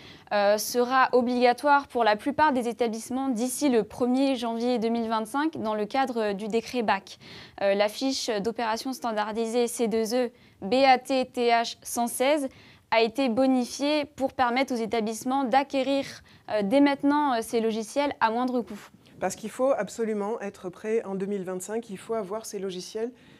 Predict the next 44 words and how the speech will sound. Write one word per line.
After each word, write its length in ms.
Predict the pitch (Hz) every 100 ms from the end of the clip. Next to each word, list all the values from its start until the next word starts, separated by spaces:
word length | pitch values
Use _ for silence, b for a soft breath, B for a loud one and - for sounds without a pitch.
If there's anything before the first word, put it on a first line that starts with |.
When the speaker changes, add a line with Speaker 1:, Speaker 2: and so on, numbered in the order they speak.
| b -
Speaker 2:
qui 140 | 220
permettent 340 | 208 196 220
de 100 | 202
suivre 300 | 190 - 202
les 80 | 190
consommations 520 | 180 185 185 185 185
d'eau. 140 | 180 165
Speaker 1:
Oui, 120 | 247
tout 140 | 208 262
à 80 | 254
fait. 180 | - - - - 175
Speaker 2:
Indispensable. 600 | 180 185 175 165 147 156 B B B
OK. 240 | 226 208 214 214 B B
Alors, 300 | 196 196 190
une 140 | 254
fois 180 | 262 339
qu'on 200 | 330 226
a, 240 | 220 247
euh, 460 | 202 180 175 175 160
le 140 | 190 220
suivi 520 | - 233 202 269 -
de 100 | 185
cette 240 | 190 208 202
consommation 680 | 208 - 190 185 - 190
d'eau, 400 | 180 202 247 269 - - -
j'imagine 520 | 180 202 202 240 247
qu'on 160 | 233
peut 160 | 202 208
repérer, 640 | 208 208 208 196 226 254 B B B
euh, 440 | 180 170 170 170 -
où 240 | - 240 240
on 80 | 185
peut 200 | 170 208
faire 300 | 202 214 208
des 180 | 202 180
économies ? 420 | 190 196 196 247 - B B B B
Speaker 1:
Oui, 80 | 262
tout 140 | 254 254
à 100 | 254
fait. 220 | 247 208
En 100 | 226
fait, 220 | 285 311 -
repérer 680 | 220 302 302 285 294 311 -
là 380 | 220 277 294